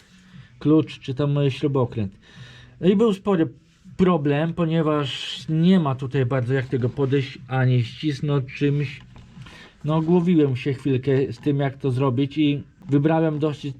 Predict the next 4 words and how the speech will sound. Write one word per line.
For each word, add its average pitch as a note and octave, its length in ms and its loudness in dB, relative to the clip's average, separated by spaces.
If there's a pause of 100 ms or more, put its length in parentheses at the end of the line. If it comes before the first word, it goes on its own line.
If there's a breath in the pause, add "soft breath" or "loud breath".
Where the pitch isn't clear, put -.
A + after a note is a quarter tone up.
(220)
taką D3 440 0
ryzykowną C#3+ 760 0
tutaj B2+ 340 -2
opcję. D3+ 560 -2